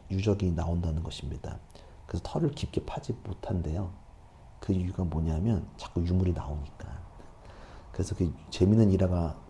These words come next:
하나 제가 봤는데, 제목이 소매 넣기 당한 경주 박물관이라는 게시물이었습니다. 내용이 이런 거였는데, 이십이 년 오월 이십 일에 일어난 일이래요. 그래서 국립경주박물관에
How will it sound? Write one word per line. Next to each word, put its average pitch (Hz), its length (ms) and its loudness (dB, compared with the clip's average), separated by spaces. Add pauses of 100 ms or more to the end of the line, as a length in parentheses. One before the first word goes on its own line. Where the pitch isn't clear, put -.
(120)
하나 131 280 2
제가 - 180 2
봤는데, 73 580 -2 (460)
제목이 101 460 6
소매 156 260 8
넣기 143 240 6
당한 95 300 2
경주 87 280 2
박물관이라는 80 600 2
게시물이었습니다. - 840 -6 (1400)
내용이 98 540 6
이런 82 200 2
거였는데, 80 640 -2 (480)
이십이 92 400 4
년 95 160 6
오월 87 260 6
이십 82 320 0
일에 82 320 2
일어난 87 340 4
일이래요. 71 460 -4 (180)
그래서 - 220 -10
국립경주박물관에 87 1160 2